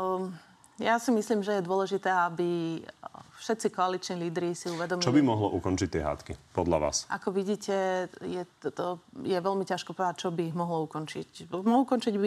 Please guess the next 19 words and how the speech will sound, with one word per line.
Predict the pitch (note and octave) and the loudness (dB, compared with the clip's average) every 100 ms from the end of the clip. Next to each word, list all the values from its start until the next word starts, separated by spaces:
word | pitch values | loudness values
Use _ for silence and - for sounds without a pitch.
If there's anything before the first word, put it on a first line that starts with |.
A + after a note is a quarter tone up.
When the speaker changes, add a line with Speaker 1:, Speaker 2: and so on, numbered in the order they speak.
| F#3+ | 2
Speaker 1:
ich | F3 | 2
mohlo, | F3 F#3+ G3+ G3 | 2 2 2 2
keby | F3+ F3 F3+ E3+ - - - | 0 0 0 -2 -10 -18 -12
si | - | -4
Richard | F3 G3+ G#3 - | -2 0 -2 0
Sulík | F#3+ F#3 E3+ | 0 0 0
a | D#3+ | -2
Igor | F3+ F3 | 0 0
Matovič | F3 F3 E3 - | -2 -2 -4 -2
povedali, | F3 F3 F3 E3+ D#3+ _ _ - | 0 2 2 2 -4 _ _ -10
„Už | E3+ | -8
sa | - | -4
nebudeme | E3+ E3+ D#3 D#3 D#3 | -2 -2 -2 -2 -4
hádať.“ | D#3 D#3 - - - | -8 -10 -14 -12 -2
Veľmi | F3 F3 D#3+ | 0 0 -2
jednoduché. | D#3 D3+ - - - - | -4 -6 -8 -10 -10 -2
Speaker 2:
To | F2 | -2
sa | - | -2
nestane, | C#2 C#2 - F2 A2+ | -6 -6 -2 0 0